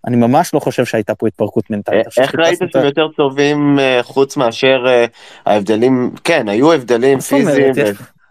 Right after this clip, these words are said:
Speaker 1: אמרתי, יש, אני חושב שהבדלים ב-, בביצוע של השחקנים,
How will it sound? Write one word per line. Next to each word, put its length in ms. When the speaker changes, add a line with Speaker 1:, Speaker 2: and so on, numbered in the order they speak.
Speaker 1:
אמרתי, 340
יש, 180
אני 300
חושב 180
שהבדלים 460
ב-, 60
בביצוע 500
של 180
השחקנים, 640